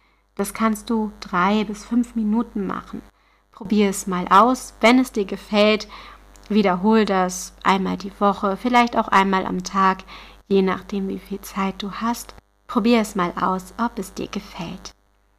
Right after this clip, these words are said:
Ich würde es wundervoll finden, wenn wir uns am nächsten Montag zur neuen Episode wiederhören. Wenn du Zeit hast, gib mir gern eine positive Bewertung auf Apple Podcast oder bei Spotify.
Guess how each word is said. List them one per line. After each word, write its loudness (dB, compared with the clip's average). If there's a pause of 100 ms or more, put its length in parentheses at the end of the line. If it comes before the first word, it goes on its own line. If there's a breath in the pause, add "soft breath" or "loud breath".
(760)
Ich -8
würde 6
es -2
wundervoll 2
finden, -2
wenn 2
wir -2
uns -6
am -4
nächsten -2
Montag -4
zur -6
neuen 0
Episode -6
wiederhören. -2 (720 loud breath)
Wenn 4
du 2
Zeit 2
hast, -4
gib -6
mir 6
gern 2
eine -4
positive -2
Bewertung -4
auf -4
Apple -4
Podcast -4
oder -2
bei -6
Spotify. -6